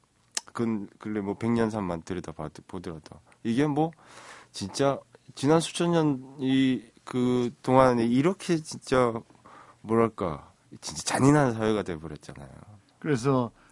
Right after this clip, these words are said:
Speaker 2: 어, 그런 사회를 표현한 내용을 다 담고 있습니까? 여기에
Speaker 1: 아유,
Speaker 2: 가사라든가
Speaker 1: 제가 어떻게 다 담고 있었습니까?
Speaker 2: 가사나 곡은 다 직접
Speaker 1: 예, 예.
Speaker 2: 만드신 겁니까?
Speaker 1: 예, 예.
Speaker 2: 아. 근데 제주는 너무 아름답잖아요.
Speaker 1: 예.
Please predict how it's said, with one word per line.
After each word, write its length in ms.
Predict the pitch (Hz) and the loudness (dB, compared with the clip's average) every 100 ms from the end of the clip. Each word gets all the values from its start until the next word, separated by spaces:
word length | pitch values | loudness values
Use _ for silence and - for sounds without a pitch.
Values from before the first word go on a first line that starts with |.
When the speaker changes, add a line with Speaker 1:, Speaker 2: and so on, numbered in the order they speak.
| _ | _
Speaker 2:
어, 260 | - 131 113 | -4 -2 -2
그런 220 | - 151 156 | 2 2 4
사회를 600 | 165 151 151 143 139 127 | 2 4 6 8 6 4
표현한 500 | - 202 175 156 117 | 2 2 6 6 6
내용을 340 | 120 120 117 | 4 4 2
다 160 | 107 104 | 0 -8
담고 340 | 107 107 123 | -8 -6 -6
있습니까? 500 | 101 - 95 - 127 | -6 -8 -12 -6 -4
여기에 480 | 107 101 117 113 107 - - - | -4 -4 -2 -2 -4 -10 -14 2
Speaker 1:
아유, 160 | 123 | 6
Speaker 2:
가사라든가 380 | 135 131 139 139 | 6 6 4 6
Speaker 1:
제가 100 | 156 180 | 8 6
어떻게 260 | - 240 | 4 0
다 160 | 156 147 | 2 2
담고 220 | 156 123 | 2 0
있었습니까? 760 | - - - - - - - 135 | -4 -2 -2 -2 -4 -6 0 4
Speaker 2:
가사나 500 | 143 139 151 151 143 | 4 6 6 6 4
곡은 640 | - 143 135 151 147 131 | 0 0 4 4 4 0
다 260 | 107 123 120 | -2 0 0
직접 460 | - - - 123 - _ _ _ _ - | -2 -2 0 0 -2 _ _ _ _ 4
Speaker 1:
예, 60 | 143 | 6
예. 20 | 123 | 6
Speaker 2:
만드신 360 | 139 135 123 | 4 2 -2
겁니까? 280 | 117 104 95 | -6 -8 -4
Speaker 1:
예, 240 | 110 95 78 82 | -2 -2 -6 -14
예. 100 | 78 - | -16 -8
Speaker 2:
아. 500 | 113 98 95 95 110 113 - _ _ _ - | -6 -6 -8 -12 -16 -20 -20 _ _ _ -8
근데 140 | 185 165 | -2 0
제주는 500 | 143 160 202 196 156 | 2 4 4 4 4
너무 180 | 147 151 | 4 4
아름답잖아요. 800 | 107 165 160 - 104 104 120 92 | 2 0 -4 -6 -6 -6 -8 -8
Speaker 1:
예. 360 | 95 95 87 | -6 -6 -6